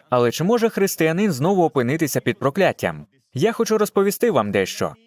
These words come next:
Покажіть десятий вірш. «А усі ті, хто на діла закону», усі грецькою, насправді означає, незважаючи на те, хто він.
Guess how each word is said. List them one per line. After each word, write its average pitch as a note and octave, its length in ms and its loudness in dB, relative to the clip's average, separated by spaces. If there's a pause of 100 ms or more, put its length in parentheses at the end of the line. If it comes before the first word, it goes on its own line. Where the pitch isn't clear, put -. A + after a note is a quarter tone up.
Покажіть B2+ 460 0
десятий D3+ 420 0
вірш. C#3 340 -2 (240)
«А A#2+ 100 2
усі B2 260 0
ті, G#3 160 -2
хто F3+ 180 -2
на D#3 120 0
діла C#3+ 260 2
закону», A2+ 640 -2 (1080)
усі B2+ 360 0
грецькою, B2 680 0 (1400)
насправді D3+ 600 0
означає, G3 480 2
незважаючи C3 720 0
на B2+ 140 0
те, A2 180 0
хто F3 280 0
він. E2+ 200 -8